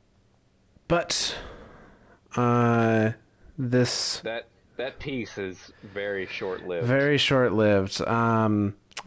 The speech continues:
Speaker 1: comes to, to a, a very sudden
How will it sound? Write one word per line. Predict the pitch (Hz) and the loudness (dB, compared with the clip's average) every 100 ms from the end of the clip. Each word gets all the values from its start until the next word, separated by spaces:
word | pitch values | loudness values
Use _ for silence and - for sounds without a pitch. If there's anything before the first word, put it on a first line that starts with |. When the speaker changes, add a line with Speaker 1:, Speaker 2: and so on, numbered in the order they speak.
| - | -8
Speaker 1:
comes | - 135 131 123 - | -2 2 4 2 0
to, | - 123 117 113 113 107 113 _ _ - | 2 4 6 6 4 2 -2 _ _ -12
to | - 117 | -2 2
a, | 110 | 4
a | 110 107 104 107 107 | 6 4 2 2 2
very | 101 113 113 110 107 107 _ _ - _ - | 2 2 4 4 2 -2 _ _ -20 _ -8
sudden | - - 120 113 110 104 | -2 0 2 4 2 2